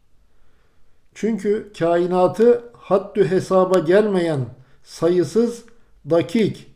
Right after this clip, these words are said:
ince, hassas sanatlı tezyinat, süslemeler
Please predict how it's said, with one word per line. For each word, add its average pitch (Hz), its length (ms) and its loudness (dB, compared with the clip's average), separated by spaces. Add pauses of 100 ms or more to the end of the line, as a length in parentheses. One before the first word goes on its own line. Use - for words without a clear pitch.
(240)
ince, 170 580 0 (200)
hassas - 640 -2
sanatlı 175 600 -6
tezyinat, 170 600 -2
süslemeler 170 840 -2